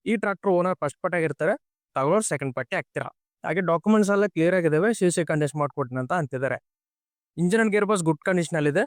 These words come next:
ಯಾವ್ದೇ ಪ್ರಾಬ್ಲಮ್ ಇಲ್ಲ ಅಂತ ಅಂತಿದ್ದಾರೆ. ಮಡ್ಗಾಡ್ ಹತ್ರ ಮಾತ್ರ ಸ್ವಲ್ಪ ಬೆಂಡ್ ಆಗಿದೆ, but ಗಾಡಿ ಮಾತ್ರ ಫುಲ್ ಕಂಡೀಷನ್ ಅಲ್ಲಿ ಇದೆ ಅಂತ ಈ ಟ್ರ್ಯಾಕ್ಟರ್ ಓನರ್ ಆದ್ರೆ ಹೇಳ್ತಿದ್ದಾರೆ. ಹಾಗೆ ಈ ಟ್ರ್ಯಾಕ್ಟರ್ ರನ್ನಿಂಗ್ ಆಗಿರೋದು ಮೂರ್ ಸಾವಿರ ಗಂಟೆ ರನ್ನಿಂಗ್ ಆಗಿದೆ, ತ್ರೀ ತೌಸಂಡ್ ಅವರ್ಸ್ ಈ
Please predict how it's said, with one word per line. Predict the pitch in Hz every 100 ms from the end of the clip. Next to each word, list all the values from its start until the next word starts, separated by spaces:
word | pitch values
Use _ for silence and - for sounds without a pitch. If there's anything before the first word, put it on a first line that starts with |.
| - _ _
ಯಾವ್ದೇ | 135 143 180 185
ಪ್ರಾಬ್ಲಮ್ | 170 160 165 156
ಇಲ್ಲ | 147
ಅಂತ | 143
ಅಂತಿದ್ದಾರೆ. | 170 135 135 127 - _ -
ಮಡ್ಗಾಡ್ | 165 208 220
ಹತ್ರ | 202 214
ಮಾತ್ರ | 202 196 185
ಸ್ವಲ್ಪ | 175 156
ಬೆಂಡ್ | 151 165
ಆಗಿದೆ, | 170 156 269 - _ _ _ -
but | 170 180 160 151
ಗಾಡಿ | 160
ಮಾತ್ರ | 185 175 220 -
ಫುಲ್ | 175 180
ಕಂಡೀಷನ್ | 165 165 170
ಅಲ್ಲಿ | 156 147
ಇದೆ | 143
ಅಂತ | 131 240 294
ಈ | 165
ಟ್ರ್ಯಾಕ್ಟರ್ | 147 - 160 135
ಓನರ್ | 139 151 139
ಆದ್ರೆ | 156 202
ಹೇಳ್ತಿದ್ದಾರೆ. | 135 135 127 123 - _ _ _ _ _ _ -
ಹಾಗೆ | 185
ಈ | 214
ಟ್ರ್ಯಾಕ್ಟರ್ | 185 175 202
ರನ್ನಿಂಗ್ | 160 190 196
ಆಗಿರೋದು | 170 156 151 254 _ _ _
ಮೂರ್ | 160 185
ಸಾವಿರ | 180 165
ಗಂಟೆ | 147 135 220
ರನ್ನಿಂಗ್ | 156 139 135
ಆಗಿದೆ, | 131 127 117 -
ತ್ರೀ | 190
ತೌಸಂಡ್ | 185 170 151
ಅವರ್ಸ್ | 170
ಈ | 202